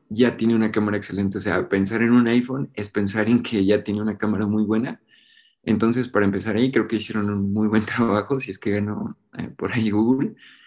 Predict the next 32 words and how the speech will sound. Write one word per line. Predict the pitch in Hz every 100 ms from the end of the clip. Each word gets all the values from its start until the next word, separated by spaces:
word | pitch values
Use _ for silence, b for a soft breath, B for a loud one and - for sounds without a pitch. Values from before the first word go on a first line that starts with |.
| b b
Y | -
pues | 107 113
yo | 110 143
creo | 156 165
que | 147 156 143
lo | 120
que | 113
yo | 113
valoro | 139 147 143 147 143
de, | 110 101 98 -
de | 107
una | 107 123 135
buena | 131 135
fotografía, | 131 110 92 95 117 143 247 _ _ -
como | 104 98
dijo | 95 - 117 113 95
Sinaí, | - 92 98 110 220 _ b b b b -
es | 110 113 110
que | 120
no | 113
se | 135
pixele. | 139 139 101 110 -
Eh, | 113 110
creo | - 117
que | 120
eso | 113
es | 117
un | 117
punto | 110 120 113 117
muy, | 120 123 123
muy | 120 110
bueno. | 110 123 220